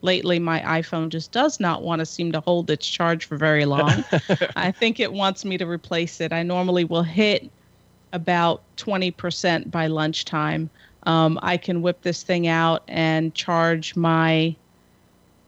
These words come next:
Speaker 1: my phone or, you know, whatever it is that I've got that's on U S B. Um,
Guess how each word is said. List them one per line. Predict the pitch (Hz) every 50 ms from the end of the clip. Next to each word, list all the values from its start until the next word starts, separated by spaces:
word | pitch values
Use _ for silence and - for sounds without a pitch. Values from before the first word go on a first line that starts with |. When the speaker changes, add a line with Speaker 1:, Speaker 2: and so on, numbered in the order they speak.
| _
Speaker 1:
my | - 175 170 160
phone | - - 202 190 185 185 185 185 185 185 185 185 185 -
or, | - 175 170 165 160 160 160 156 156 151 151 156 - - - -
you | 170 170
know, | 160 160 156
whatever | 156 160 165 165 165 160 160 165
it | 160
is | 160 160 156 -
that | - 170 156
I've | 160 156 156 160 -
got | - 170 165 160 156 151 - -
that's | - 160 156 - -
on | 165 160 156 165
U | 165 165 160 160
S | 156 147 -
B. | - - 180 175 175 170 170 175 175 165 _ - - - _ _ - - -
Um, | 160 156 160 160 156 156 156